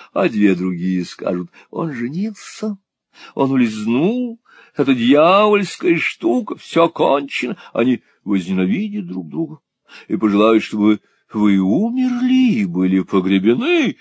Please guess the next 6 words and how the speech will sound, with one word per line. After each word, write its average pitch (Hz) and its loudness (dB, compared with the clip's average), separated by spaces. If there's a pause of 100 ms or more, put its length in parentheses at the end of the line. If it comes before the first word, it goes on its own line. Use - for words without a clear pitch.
Ха-ха, 269 4
чёрт - -2
побери! 160 0 (1160)
Благоразумие 170 2
мадам 127 2
Монталини, 104 0